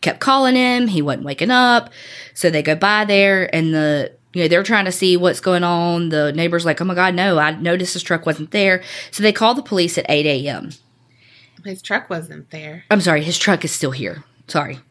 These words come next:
Speaker 1: So when they get there, the, the police are, like, kinda canvassing outside, like, seeing what's, what's going on. And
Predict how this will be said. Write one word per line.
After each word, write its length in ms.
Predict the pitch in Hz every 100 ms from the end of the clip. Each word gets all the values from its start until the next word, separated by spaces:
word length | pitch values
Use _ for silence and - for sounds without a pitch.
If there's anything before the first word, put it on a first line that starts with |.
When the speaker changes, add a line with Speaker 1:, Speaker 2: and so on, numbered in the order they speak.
| _ -
Speaker 1:
So 120 | 220
when 60 | 233
they 80 |
get 160 | 240 247
there, 200 | 247 226
the, 220 | 202 190 -
the 100 | 202
police 340 | 202 196 214
are, 80 | 233
like, 200 | 185 165
kinda 180 | 196 190
canvassing 480 | - 190 185 196 185
outside, 580 | 180 - 185 175 175 170
like, 280 | 156 147
seeing 320 | - - 185 180
what's, 240 | 175 175
what's 240 | 175 180
going 220 | - 175 170
on. 280 | 165 165
And 220 | 143 139